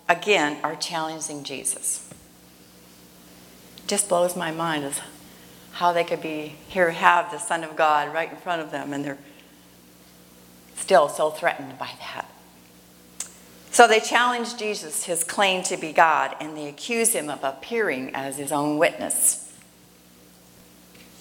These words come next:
And fourteen through eighteen now is what I'm going to be reading. So the Pharisees were doing everything in their power to get rid of Jesus and the, what he was saying.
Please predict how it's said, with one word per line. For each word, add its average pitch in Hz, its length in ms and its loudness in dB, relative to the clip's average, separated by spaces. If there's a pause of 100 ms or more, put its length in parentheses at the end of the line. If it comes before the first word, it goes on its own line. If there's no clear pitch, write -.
(420)
And 151 260 2
fourteen 190 500 0
through 170 240 -6
eighteen 185 320 0
now 156 160 0
is 147 100 -4
what 147 100 -2
I'm 135 120 -4
going 135 160 -2
to 131 80 -4
be 131 160 -4
reading. 147 500 -4 (1700)
So 208 140 6
the 190 120 2
Pharisees 247 420 2
were 196 120 -2
doing 175 380 -4
everything 202 580 0
in 185 80 -6
their 185 100 -2
power 147 580 -4 (1120)
to - 100 -2
get 151 320 2
rid 151 380 2 (400)
of 143 120 0 (340)
Jesus - 640 -6
and 139 180 -6
the, 135 60 -6
what 135 320 4
he 156 180 -10
was 139 160 -4
saying. 139 500 -6